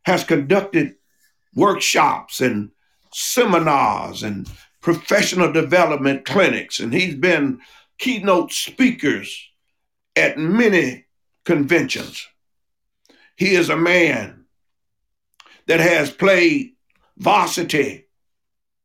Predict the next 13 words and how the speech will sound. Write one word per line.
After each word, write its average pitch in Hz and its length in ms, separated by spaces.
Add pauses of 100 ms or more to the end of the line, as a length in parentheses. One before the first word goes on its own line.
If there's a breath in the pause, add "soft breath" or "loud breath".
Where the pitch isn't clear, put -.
(240)
and 160 220
college 156 500
basketball. 135 1000 (720)
He 185 160
is 147 120
an 147 140
athlete. 147 720 (1300)
He 220 180
has 175 220
served 185 340
his 170 140
country 170 440
well, 131 560